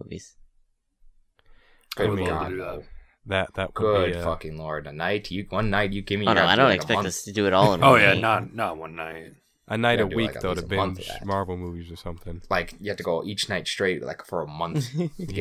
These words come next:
Speaker 3: Yeah.
Speaker 2: caught up on all the Marvels.
Speaker 4: There's
Speaker 2: Jesus, it's a lot.
Speaker 4: sixteen of 'em, I think, before Infinity War. So.
Speaker 1: I think I could, that
Speaker 3: A
Speaker 1: could,
Speaker 3: lot.
Speaker 1: I don't know. <laughs> I don't know the exact
Speaker 3: Oh,
Speaker 1: numbers.
Speaker 3: yeah, it still could
Speaker 1: But yeah.
Speaker 3: work.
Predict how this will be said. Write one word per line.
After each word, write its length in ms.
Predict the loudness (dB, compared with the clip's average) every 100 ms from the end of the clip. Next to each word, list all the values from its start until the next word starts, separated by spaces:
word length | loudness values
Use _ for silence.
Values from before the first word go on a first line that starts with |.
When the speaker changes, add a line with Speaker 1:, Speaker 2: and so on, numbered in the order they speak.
| -2
Speaker 3:
Yeah. 80 |
Speaker 2:
caught 140 | 0 0
up 80 | -2
on 60 |
all 100 | -4
the 60 | -6
Marvels. 520 | -8 -10 -10 -12 -16 -12
Speaker 4:
There's 140 | -10 -10
Speaker 2:
Jesus, 200 | -10 -8
it's 220 | -6 -2
a 40 |
lot. 60 | -2 -2
Speaker 4:
sixteen 280 | -6 -2 -2
of 100 | 0
'em, 140 | -2
I 80 | -2
think, 240 | -4 -6 -6
before 460 | -6 -6 -4 -6 -8
Infinity 440 | -10 -6 -2 0
War. 300 | 0 -2 -6 _ _ _ _ _ _ _ _ _ _
So. 240 | -14 -10
Speaker 1:
I 40 | -6
think 300 | -4 -4 -8 -18 _
I 80 | -8
could, 240 | -6 -8 -12 _ _
that 80 | -8
Speaker 3:
A 80 | -6
Speaker 1:
could, 40 | -6
Speaker 3:
lot. 120 | -8 -10 _ _ _ _ _ _ _ _ -14 -8
Speaker 1:
I 80 | -6
don't 160 | -8
know. 160 | -10 -16 _ -14
<laughs> 80 | -14 -8
I 120 | -4
don't 160 | -2 -2
know 120 | -2
the 100 | -4
exact 260 | -6 -6 -4
Speaker 3:
Oh, 40 | -2 -2
Speaker 1:
numbers. 120 | -6
Speaker 3:
yeah, 120 | -8
it 60 | -8
still 220 | -4 -4
could 100 | -2
Speaker 1:
But 60 | 2
yeah. 160 | 2
Speaker 3:
work. 100 | 0